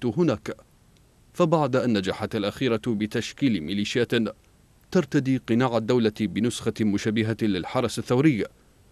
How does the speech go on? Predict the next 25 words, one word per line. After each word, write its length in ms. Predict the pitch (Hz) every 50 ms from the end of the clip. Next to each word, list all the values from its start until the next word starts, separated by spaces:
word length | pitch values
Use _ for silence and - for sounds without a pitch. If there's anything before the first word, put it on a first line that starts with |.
| _ _ -
باتت 380 | - 73 - - 95 - -
هذه 280 | 107 101 85 87 - 104
الميليشيا 540 | 101 95 98 107 117 120 - - 117 104 - - _ _ _ _ _ _ _ _ - -
رأس 320 | 165 - - - - -
الحربة 520 | 131 127 123 110 - 107 107 104 98 101 - -
الإيرانية 600 | 107 92 65 85 92 90 95 101 117 117 110 107
في 240 | 107 - 117 - -
العراق، 480 | 143 165 151 120 104 - - - - - _ _ _ _ _ _ _ _ -
وتلوح 600 | - - - 101 92 98 110 117 110 104 - -
بها 400 | 110 104 95 104 127 104 87 101
في 100 | 98 -
المنطقة. 580 | 151 170 170 143 - 110 95 - 104 92 - - _ _ _ _ _ _ _ _ _
سليماني 600 | - - - 202 185 165 151 139 156 151 139 135
في 140 | 127 - 123
بغداد 400 | 104 110 101 104 110 117 110 -
قبل 220 | - 117 110 107
أيام 420 | 104 101 110 110 113 113 107 110 107
قليلة 460 | - - 165 165 151 117 104 98 - - _ _ _ _ _ _ -
بصورة 360 | - - - - 120 110 104 - -
لا 200 | 110 101 92 98
يبدو 300 | 110 110 104 107 113 107
أن 220 | - 113 107 104
نشرها 440 | 113 123 117 - 117 104 - 101 104
كان 240 | 92 - 131 117 110
عفوياً، 600 | 101 101 101 - - 123 135 139 123 113 101